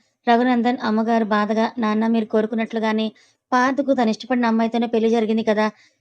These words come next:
మీరు ఇంకా ఎందుకు ఆనందంగా లేరు? మేము మీ బాటలోనే నడుస్తాం, మీరు చూపించిన మార్గాన్ని ఎన్నుకుంటాం, వీలైతే నలుగురికి సహాయపడతాం, కానీ ఎలా, కానీ ఎలాంటి పరిస్థితుల్లో చెడు మార్గంలో పడము.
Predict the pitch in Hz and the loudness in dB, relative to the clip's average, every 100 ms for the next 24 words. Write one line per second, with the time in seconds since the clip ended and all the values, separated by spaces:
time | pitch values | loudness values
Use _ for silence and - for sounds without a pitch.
0 | - 262 254 254 247 226 269 277 269 277 | 0 2 4 2 2 2 2 2 0 0
1 | 220 220 247 240 233 226 226 233 - _ | 0 0 0 0 2 2 2 0 -6 _
2 | _ 233 233 233 233 226 220 208 214 247 | _ 0 2 2 2 2 2 0 0 0
3 | 247 226 214 - 220 233 240 233 254 247 | 2 2 0 -2 -2 -2 -4 -2 0 2
4 | 269 247 254 226 214 240 247 240 226 226 | 0 0 0 0 0 0 0 2 0 0
5 | 226 226 220 - _ _ - 247 254 240 | 0 0 -2 -4 _ _ 0 4 4 4
6 | 247 226 233 226 226 214 240 240 233 226 | 2 2 2 0 -2 0 0 2 0 2
7 | 226 226 220 220 233 220 _ _ - 247 | 0 0 0 -2 -4 -8 _ _ -4 -2
8 | 262 - _ _ _ _ _ _ _ _ | 0 -4 _ _ _ _ _ _ _ _
9 | 254 247 247 240 233 247 254 254 247 233 | 2 4 4 4 4 4 4 2 2 2
10 | 226 240 247 247 240 247 240 208 240 233 | 0 0 0 0 0 2 2 2 0 2
11 | 247 220 220 - 233 226 226 | 2 0 -2 -4 0 2 2